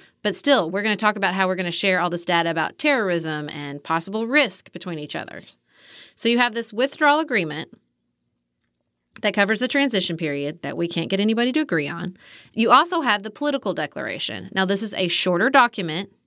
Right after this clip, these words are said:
that deals with the relationship moving forward after the transition. Now,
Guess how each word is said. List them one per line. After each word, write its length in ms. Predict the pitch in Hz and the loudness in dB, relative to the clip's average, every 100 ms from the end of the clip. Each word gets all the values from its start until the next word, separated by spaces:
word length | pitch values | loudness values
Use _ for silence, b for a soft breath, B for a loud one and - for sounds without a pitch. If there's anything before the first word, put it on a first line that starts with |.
| _ _ _ _ | _ _ _ _
that 280 | 196 196 190 | 0 0 0
deals 380 | 190 233 254 233 | 0 2 2 0
with 440 | 190 180 170 175 - | 0 0 0 -4 -14
the 160 | - 202 | -2 2
relationship 960 | 220 226 233 240 226 214 202 190 185 - _ | 2 4 4 2 0 0 2 2 0 -16 _
moving 420 | 175 185 185 180 | -2 2 2 0
forward 720 | 170 - - 214 202 190 180 - | -4 -10 0 4 6 4 2 2
after 280 | 170 170 165 | 0 0 -6
the 100 | 160 | -8
transition. 680 | 165 156 147 135 - - 175 _ _ _ _ _ _ _ _ | -8 -8 -8 -8 -8 -10 -16 _ _ _ _ _ _ _ _
Now, 400 | 202 202 143 76 | 2 2 0 -6